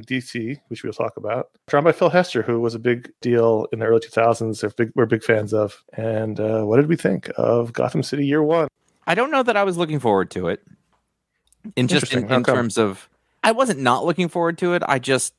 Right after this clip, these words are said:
Speaker 2: you know, I was like, "All right, I'll check it out." It didn't feel to me like one of the big ones 'cause I guess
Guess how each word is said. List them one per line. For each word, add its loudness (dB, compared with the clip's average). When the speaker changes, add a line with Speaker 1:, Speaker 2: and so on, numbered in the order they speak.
Speaker 2:
you -4
know, -2
I 0
was -2
like, -2
"All 4
right, 4
I'll -2
check 0
it 2
out." -2
It -6
didn't -2
feel 2
to -6
me 0
like -2
one -2
of -2
the -4
big -4
ones -6
'cause -4
I 2
guess 0